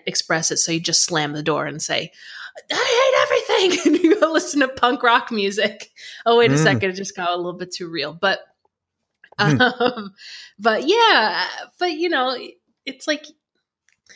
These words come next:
Speaker 1: she's not the first teenager to go through it. She's not gonna, definitely not gonna be the last.
Speaker 2: I can
Speaker 1: And
Speaker 2: see she's, I can see how torn she is as well.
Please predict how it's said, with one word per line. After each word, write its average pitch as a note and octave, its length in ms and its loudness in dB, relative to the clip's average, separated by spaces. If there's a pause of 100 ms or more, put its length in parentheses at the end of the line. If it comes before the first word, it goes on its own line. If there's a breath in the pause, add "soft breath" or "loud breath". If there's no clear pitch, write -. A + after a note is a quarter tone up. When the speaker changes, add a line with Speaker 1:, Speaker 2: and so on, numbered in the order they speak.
(120 soft breath)
Speaker 1:
she's B3 260 -4
not C4+ 220 2
the A#3+ 80 -6
first - 380 0
teenager G3 440 0
to F#3 80 0
go E3 220 0
through E3+ 260 0
it. D#3 80 0
She's - 280 -2
not F#3 200 -2
gonna, F3+ 180 -4
definitely F#3+ 460 0
not G3+ 180 0
gonna F#3+ 180 2
be F#3 180 2
the F#3 120 0
last. E3 540 -2 (480 loud breath)
Speaker 2:
I C#3 140 6
can B2+ 100 4
Speaker 1:
And C3+ 100 2
Speaker 2:
see D#3+ 200 4
she's, B2 280 -2 (100)
I A2+ 100 -2
can B2 160 -2
see D3+ 220 4
how B2 160 4
torn A2+ 380 -2
she G2+ 140 -8
is F#2 160 -6
as F#2 100 -10
well. F#2+ 280 -6